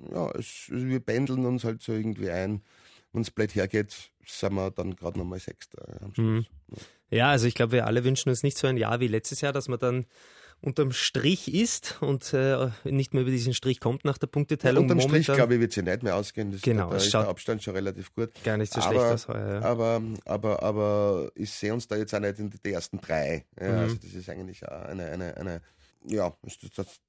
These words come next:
Speaker 1: der Status quo der Mannschaft.
Speaker 2: Mhm. Es ist so ein leidiges Thema, aber ich möchte es trotzdem ansprechen. Wie lange, glaubst du, müssen wir noch auf den nächsten Titel warten?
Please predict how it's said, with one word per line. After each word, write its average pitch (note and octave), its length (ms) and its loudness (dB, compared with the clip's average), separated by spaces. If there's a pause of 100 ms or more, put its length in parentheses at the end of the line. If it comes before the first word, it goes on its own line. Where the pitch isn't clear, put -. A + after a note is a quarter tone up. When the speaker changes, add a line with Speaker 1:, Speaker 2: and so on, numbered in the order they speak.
(180)
Speaker 1:
der G2+ 60 -4
Status - 420 -6
quo F#2+ 160 -6
der F2 120 -4
Mannschaft. - 420 -14 (160)
Speaker 2:
Mhm. A2+ 260 0 (760)
Es - 140 0
ist D#3 140 4
so E3+ 80 6
ein C#3+ 60 4
leidiges B2+ 420 2
Thema, C#3 240 0
aber A#2 100 0
ich A2 80 -2
möchte B2 180 -2
es - 40 -10
trotzdem A#2 320 0
ansprechen. G#2 600 -4
Wie A2 140 -4
lange, C#3+ 140 0
glaubst C3 300 -4
du, - 40 0
müssen C3+ 240 0
wir B2+ 80 0
noch B2+ 180 -2
auf A2 120 -4
den A2+ 180 -2
nächsten A2 360 -6
Titel A#2 360 0
warten? F2 300 -10